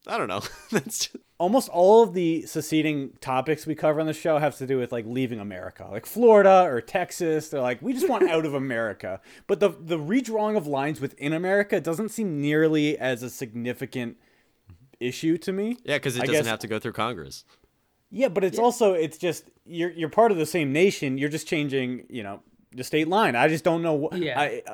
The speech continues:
Speaker 2: uh, do you, do you see those state lines as just cemented in time forever and they don't change?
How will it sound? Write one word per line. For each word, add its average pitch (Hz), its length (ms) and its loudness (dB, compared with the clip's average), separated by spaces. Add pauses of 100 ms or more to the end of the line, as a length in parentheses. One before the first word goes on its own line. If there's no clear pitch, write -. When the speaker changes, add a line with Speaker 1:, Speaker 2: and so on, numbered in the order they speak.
(100)
Speaker 2:
uh, 160 40 -8
do 143 180 -8
you, 156 160 -8
do 151 140 -8
you 190 80 -2
see 196 300 -2
those 170 200 2
state 170 220 -2
lines 143 360 -2
as 143 120 -6
just 147 240 -6
cemented 139 500 -4
in 135 120 -6
time 135 340 -8
forever 120 560 -4
and 123 120 -4
they 107 120 -6
don't 117 200 -6
change? 180 360 -6